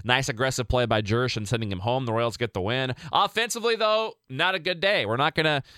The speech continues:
completely overlook the Royals' approach today just because they won. It's good that they won, no doubt. And, and the same guys who are struggling on offense are making the plays on defense. So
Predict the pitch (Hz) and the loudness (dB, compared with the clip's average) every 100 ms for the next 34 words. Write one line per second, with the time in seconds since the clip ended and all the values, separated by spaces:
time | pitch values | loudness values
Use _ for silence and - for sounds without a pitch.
0 | - - 123 156 180 165 156 151 139 160 | -6 -2 0 0 0 0 0 0 2 0
1 | - 131 143 143 120 - 147 143 123 104 | 0 2 2 2 0 0 0 0 -2 0
2 | 101 104 110 107 92 87 110 98 92 147 | -2 -4 0 0 2 0 0 0 0 -2
3 | 156 147 277 359 226 269 226 320 160 202 | -2 0 0 0 -2 0 0 0 0 -4
4 | 143 190 175 127 147 156 143 - 170 269 | 0 2 2 -2 -4 -4 -8 -10 -2 -2
5 | 277 339 320 269 247 233 220 208 214 196 | 0 -2 0 0 0 0 2 2 2 2
6 | 175 156 254 147 135 143 143 147 135 110 | 2 0 0 -2 -2 -2 -2 -4 -6 -2
7 | 113 95 95 226 269 71 55 - 117 | -2 0 -2 -2 -2 -2 0 0 0